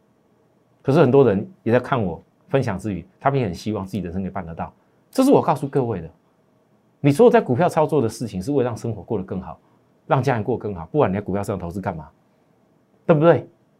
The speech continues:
所以啊，来，你继续看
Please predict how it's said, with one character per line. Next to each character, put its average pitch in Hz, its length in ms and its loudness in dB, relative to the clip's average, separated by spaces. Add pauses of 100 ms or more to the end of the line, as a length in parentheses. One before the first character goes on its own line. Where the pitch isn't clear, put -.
(140)
所 175 180 6
以 156 80 6
啊， 139 240 6 (180)
来， 107 240 2 (1200)
你 127 100 0
继 147 100 2
续 180 80 6
看 151 260 0